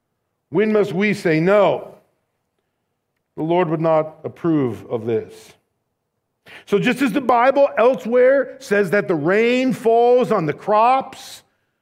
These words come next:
of the good and evil, common grace, so this text teaches us that the effects of sin will fall upon the good and the evil, common curse. And as Scripture teaches us,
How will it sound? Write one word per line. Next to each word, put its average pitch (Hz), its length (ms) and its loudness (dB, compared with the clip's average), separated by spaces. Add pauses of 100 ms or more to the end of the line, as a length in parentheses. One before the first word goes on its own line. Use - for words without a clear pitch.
(400)
of 113 100 -12
the 147 80 -2
good 208 280 0
and 240 120 2
evil, 240 580 0
common 190 280 2
grace, 180 680 0 (760)
so 226 360 2
this 254 300 -2
text 269 440 -2
teaches 214 480 -2
us 135 420 -4 (380)
that 196 160 0
the 208 140 0
effects 233 520 -2
of 262 120 -2
sin 202 760 -2 (220)
will 226 220 0
fall 226 540 2
upon 240 560 0
the 247 80 -4
good 240 360 0
and 240 220 0
the 233 60 -4
evil, 127 520 -2 (800)
common 131 240 -4
curse. - 600 -16 (2000)
And 120 100 -6
as 131 120 -2
Scripture 180 340 -4
teaches 127 380 -6
us, 135 420 -6